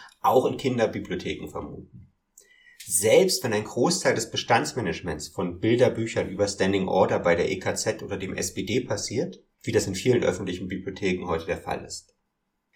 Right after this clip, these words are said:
Dann verschiebt sich die Frage ja nur. Weg von, welche Bilderbücher werden von der Bibliothek erworben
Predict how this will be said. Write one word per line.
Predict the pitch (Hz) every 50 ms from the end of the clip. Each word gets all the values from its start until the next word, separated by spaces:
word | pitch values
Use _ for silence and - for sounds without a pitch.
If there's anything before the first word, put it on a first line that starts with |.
| _ _ _ _ _
Dann | - 104 -
verschiebt | - 123 - - 151 147 -
sich | - -
die | - -
Frage | - - - - - - - -
ja | - - 65 -
nur. | - - - - _ _ _ _ _ _ _ _
Weg | - 117 120 -
von, | - - 123 117 113 113 110 - - - _ _ _
welche | 98 101 - 117
Bilderbücher | 113 - 113 107 117 139 131 - - 123 - - 143 117 113
werden | - - - -
von | - 104 95
der | 95 92
Bibliothek | 98 98 - - 92 - 120 123 127 -
erworben | - 131 120 - 110 107 117 139 160 160 165 -